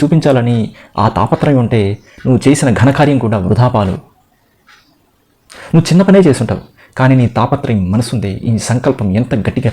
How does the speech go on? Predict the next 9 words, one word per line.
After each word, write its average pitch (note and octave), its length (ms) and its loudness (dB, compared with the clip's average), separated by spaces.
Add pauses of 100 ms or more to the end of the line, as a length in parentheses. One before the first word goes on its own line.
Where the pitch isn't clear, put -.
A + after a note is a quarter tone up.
(220)
ఎంత B2+ 140 0
తపిస్తుందో A2 720 -2
దైవారాధన A2 500 0
కోసం, F#2 340 -6 (300)
అది A#2+ 240 -4
చాలా G#2 120 -2
ఇంపార్టెంట్. - 420 -10
అందుకే A2+ 540 -2 (460)
దైవం D3+ 520 4